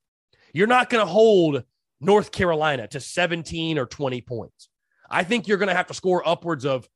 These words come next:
twenty-seven or thirty to make it happen. So how do you do that?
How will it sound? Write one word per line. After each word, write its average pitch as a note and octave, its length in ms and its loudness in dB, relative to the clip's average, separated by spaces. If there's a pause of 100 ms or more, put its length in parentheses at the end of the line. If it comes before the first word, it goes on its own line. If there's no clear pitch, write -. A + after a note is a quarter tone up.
(200)
twenty-seven F3+ 800 -4
or C#3+ 220 -4
thirty F#3+ 580 0 (1040)
to C#3+ 120 -2
make D3 240 -2
it C#3+ 80 -2
happen. C#3+ 360 -4 (360)
So E3 120 0
how F#3+ 140 4
do G3 60 -2
you F#3 100 -2
do F#3 180 -2
that? G2+ 220 -8